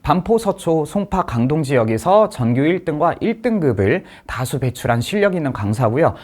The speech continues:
또 하나, 집중 이수제를 정말 단연간, 어, 지도했습니다.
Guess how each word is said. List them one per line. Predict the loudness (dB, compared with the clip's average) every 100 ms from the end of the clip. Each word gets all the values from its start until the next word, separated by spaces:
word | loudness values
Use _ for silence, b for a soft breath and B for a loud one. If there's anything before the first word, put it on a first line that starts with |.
| B 4
또 | 6
하나, | 6 2 -4 b b b
집중 | -6 -6 -4 -2 0
이수제를 | 2 0 0 0 2 2 0 -6
정말 | -4 -2 2 4 4 2
단연간, | -2 -2 0 0 -2 -4
어, | -4 -4 -6
지도했습니다. | -4 0 0 0 -2 0 0 0 -2